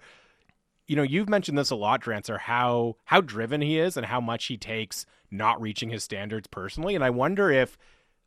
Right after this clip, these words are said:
making progress in the faceoff circle is the kind of thing that just mentally is gonna help boost his confidence back up, right? Where he can see those kind of tangible impact, tangible results of the work he's put in on the faceoff circle. And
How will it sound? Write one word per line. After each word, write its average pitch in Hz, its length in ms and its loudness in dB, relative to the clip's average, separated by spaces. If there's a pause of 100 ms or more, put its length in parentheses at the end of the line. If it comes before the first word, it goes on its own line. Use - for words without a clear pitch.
(340)
making 135 500 2
progress 120 520 0
in 120 80 -4
the 104 80 -4
faceoff 123 440 -2
circle 143 320 -2
is 113 60 -6
the 101 80 -10
kind 110 180 -6
of 107 80 -8
thing 110 140 -4
that 104 80 -6
just - 180 -6
mentally 123 520 -4
is 113 100 -2
gonna 110 160 -4
help 113 280 -4 (200)
boost 104 240 -10
his - 140 -8
confidence 92 440 -8
back 78 240 -6
up, 71 180 -12
right? 123 200 -4
Where 127 100 -2
he 151 80 -2
can 147 160 2
see 143 220 2
those 139 160 0
kind 131 180 0
of 107 100 -4 (320)
tangible 151 840 6
impact, 123 540 -2
tangible 143 480 2
results 123 600 2 (260)
of 143 160 8
the 127 80 4
work 127 300 4
he's 123 160 -4
put 135 180 -2
in 123 120 0
on 120 80 -2
the 107 80 -8
faceoff 135 360 0
circle. 110 380 -2
And 120 80 -2